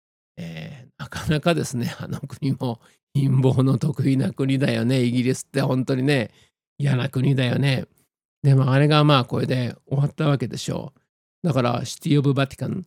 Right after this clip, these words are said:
シティオブランドン、シティオブワシントンが世界のね、その、まあ、金融とか軍事を支配する時代は、まあ、これで、まあ、終了したわけですね。そうすると、なんか、もうそういう、なんか、見えない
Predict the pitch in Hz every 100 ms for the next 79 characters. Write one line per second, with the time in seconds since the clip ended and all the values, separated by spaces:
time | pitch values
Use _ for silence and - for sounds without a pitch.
0 | _ _ - 151 147 139 131 127 131 190
1 | - _ _ _ - 147 131 139 147 135
2 | 127 135 127 156 143 147 143 123 113 127
3 | 131 117 - _ _ _ _ 131 120 120
4 | 104 - - 151 143 135 131 135 - 127
5 | - - 139 147 127 135 - 139 135 131
6 | 135 127 131 131 135 131 131 135 _ _
7 | _ 147 135 143 139 143 135 - _ _
8 | _ - 127 - 147 156 147 175 190 143
9 | - 135 160 123 - _ _ _ _ _
10 | _ _ - 151 - 180 190 156 143 127
11 | 156 160 160 165 170 135 135 156 180 226
12 | 156 104